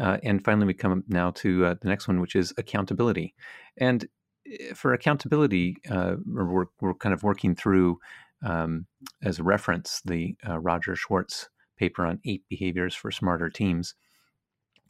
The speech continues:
He, he describes accountability. He says, "When you're accountable, you take responsibility for your actions and their short-term and long-term consequences.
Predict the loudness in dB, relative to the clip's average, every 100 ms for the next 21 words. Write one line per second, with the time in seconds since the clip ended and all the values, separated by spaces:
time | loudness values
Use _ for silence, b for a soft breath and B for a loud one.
0 | -6 2 4 4 0 0 -2 0 0 2
1 | 2 0 2 0 0 0 2 4 2 0
2 | 0 0 2 4 2 -2 B B _ 0
3 | 0 2 -2 0 -2 0 -2 0 2 2
4 | 2 0 0 2 2 0 -4 -4 -4 -8
5 | B B B B _ _ -4 0 2 0
6 | 0 -2 0 2 2 2 0 0 -4 -2
7 | -2 -2 -6 -8 -8 -10 -12